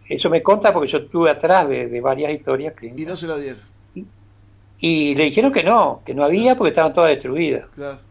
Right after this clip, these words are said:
Speaker 2: Y, y Gonzalo Fernández,
Speaker 1: Este
Speaker 2: años después la encuentra. Tiempo después.
Speaker 1: La encuentra, pero por información interna, ¿viste?
Speaker 2: Claro.
Speaker 1: O sea, si no es imposible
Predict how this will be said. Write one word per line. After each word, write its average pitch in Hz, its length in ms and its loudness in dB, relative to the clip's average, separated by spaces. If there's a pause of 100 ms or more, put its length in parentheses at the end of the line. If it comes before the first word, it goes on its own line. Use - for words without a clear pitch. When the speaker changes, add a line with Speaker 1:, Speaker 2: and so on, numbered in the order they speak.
(800)
Speaker 2:
Y, 165 320 -6
y 175 40 -4
Gonzalo 180 360 -2
Fernández, 185 440 2
Speaker 1:
Este 135 200 4
Speaker 2:
años 190 280 -6
después 196 280 -8
la 214 100 -6
encuentra. 180 460 -8 (640)
Tiempo 143 300 -14
después. 127 160 -6
Speaker 1:
La 175 100 6
encuentra, 247 460 6
pero 214 260 4
por 165 140 4
información 156 600 0
interna, 151 580 2
¿viste? 131 160 -6
Speaker 2:
Claro. 156 140 0
Speaker 1:
O 151 40 -12
sea, 123 320 -6 (180)
si - 160 -8
no 185 120 -4
es 247 80 0
imposible 170 840 0